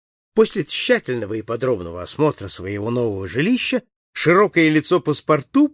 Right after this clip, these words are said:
просияло от удовольствия, и он, потирая руки, весело повторил: "Превосходно!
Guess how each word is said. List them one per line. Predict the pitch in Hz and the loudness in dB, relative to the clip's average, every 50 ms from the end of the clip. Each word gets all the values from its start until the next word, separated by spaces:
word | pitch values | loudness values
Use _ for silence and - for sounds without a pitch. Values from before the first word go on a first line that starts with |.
| _ | _
просияло | - 156 156 147 127 - - 123 110 98 98 143 151 165 156 139 135 123 | -2 0 0 0 -2 -4 -8 -8 -8 -2 0 0 2 2 0 -2 -2 -4
от | 113 - | -6 -6
удовольствия, | - 107 95 107 107 117 175 262 269 208 - - - 240 240 240 233 208 _ _ _ _ _ _ | -8 -6 -4 -4 0 2 2 2 2 0 -4 -4 0 2 4 4 2 2 _ _ _ _ _ _
и | - 151 | 4 6
он, | 180 214 247 247 208 | 8 8 6 4 2
потирая | - 208 165 - 175 170 170 165 160 160 160 | 0 -2 2 4 4 6 6 6 6 6 6
руки, | 156 175 233 269 202 - - 240 | 6 4 2 0 0 0 -2 -2
весело | 214 143 127 160 190 185 - - 175 170 170 160 | 0 4 4 6 4 4 2 0 0 0 0 2
повторил: | - 170 160 - - 147 135 131 120 117 113 104 92 87 - _ _ _ _ _ _ _ _ _ | 2 2 0 0 0 -2 0 0 0 -2 -2 -4 -4 -8 -12 _ _ _ _ _ _ _ _ _
"Превосходно! | - - 151 185 190 143 160 - - - - - - - - 120 131 - _ _ - - | -14 -10 -6 -4 -4 -4 -6 -8 -6 -8 -8 -10 -10 -10 -8 -8 -8 -8 _ _ -20 -20